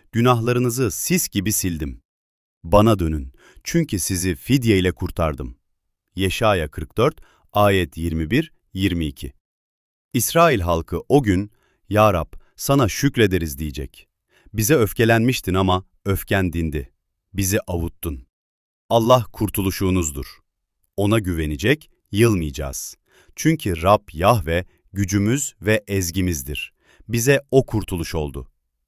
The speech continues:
Kurtuluş pınarlarından sevinçle su alacaksınız. O gün diyeceksiniz ki,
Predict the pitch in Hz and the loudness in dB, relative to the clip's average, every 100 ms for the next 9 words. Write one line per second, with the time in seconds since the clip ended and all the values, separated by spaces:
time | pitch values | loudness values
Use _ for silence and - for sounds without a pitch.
0 | _ _ - 113 101 110 143 - 104 95 | _ _ -6 -4 -2 -2 -4 -4 -2 0
1 | 95 95 95 95 95 87 - 104 147 - | 2 0 0 0 -2 -4 -2 0 0 0
2 | 123 123 113 95 78 76 76 - 71 65 | -2 0 2 2 2 -4 -8 -8 -10 -12
3 | - - _ _ _ _ 170 165 151 139 | -14 -18 _ _ _ _ 2 4 4 2
4 | 107 98 113 - 110 135 - 90 80 | 0 2 0 0 0 0 0 -4 -4